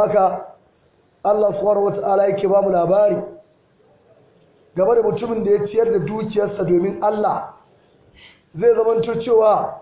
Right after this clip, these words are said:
za a ba shi linki, linki, linki. Kamar ƙwaya ce ƙwara ɗaya da ya zamanto ya saka a cikin ƙasa kamar dauro. Sai ya zamanto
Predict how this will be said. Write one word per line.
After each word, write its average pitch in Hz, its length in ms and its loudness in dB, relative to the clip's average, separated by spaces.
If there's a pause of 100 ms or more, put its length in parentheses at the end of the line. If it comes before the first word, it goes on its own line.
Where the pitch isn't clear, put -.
(640)
za 220 100 4
a 214 360 2 (920)
ba 220 300 4
shi 190 160 -6
linki, 208 540 -4
linki, 220 520 -6
linki. 214 520 -4 (1800)
Kamar 269 520 0 (440)
ƙwaya 240 520 2
ce 240 80 -6
ƙwara 208 420 -2
ɗaya 240 300 4 (1000)
da 165 120 0
ya 214 100 2
zamanto 226 360 0
ya 226 200 2
saka - 200 -2
a 180 140 -2
cikin 196 260 -10
ƙasa 214 420 -2 (260)
kamar 190 280 -2
dauro. 190 500 2 (920)
Sai 202 100 2
ya 220 80 6
zamanto 226 340 0